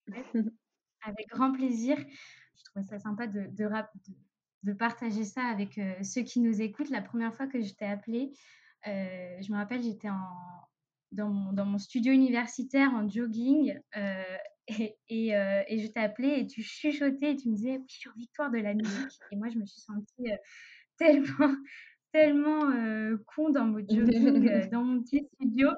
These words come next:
Speaker 1: <laughs> Et du coup, c'est vraiment, euh, c'est vraiment top, voilà, que tu, euh, que tu, euh, m'accordes ce temps-là. Et, euh, je tiens à remercier, euh, par la même occasion Fabiola pour la mise, euh,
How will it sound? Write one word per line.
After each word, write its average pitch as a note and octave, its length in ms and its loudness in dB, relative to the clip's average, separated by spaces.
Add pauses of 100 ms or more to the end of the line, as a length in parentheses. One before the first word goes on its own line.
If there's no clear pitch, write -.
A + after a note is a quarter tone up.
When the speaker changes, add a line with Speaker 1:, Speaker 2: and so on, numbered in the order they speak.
Speaker 1:
<laughs> C4+ 560 8 (400)
Et A#3+ 120 0
du A3+ 140 -2
coup, D#4 100 -6
c'est D#4+ 180 -2
vraiment, B3 480 -2
euh, G3 200 -2 (380)
c'est A#3 180 -4
vraiment B3 280 2
top, A3+ 220 -6
voilà, F#3+ 220 -6
que F#3+ 160 -18
tu, - 220 -20
euh, - 20 -14 (760)
que B3+ 120 0
tu, A#3+ 360 -6
euh, G#3 120 -4
m'accordes A#3+ 520 -2
ce A3+ 160 -8
temps-là. G#3+ 420 -4 (220)
Et, G#3+ 200 -4
euh, G3+ 100 -2
je G3 100 -8
tiens B3 200 -2
à A3+ 60 -2
remercier, A#3 540 0
euh, A#3 40 -4
par G#3 180 -6
la G#3+ 100 -2
même A#3 200 2
occasion A3 460 -2
Fabiola A#3 520 -2
pour A#3 180 -10
la G3 140 -4
mise, A3 320 -2
euh, G3+ 80 -6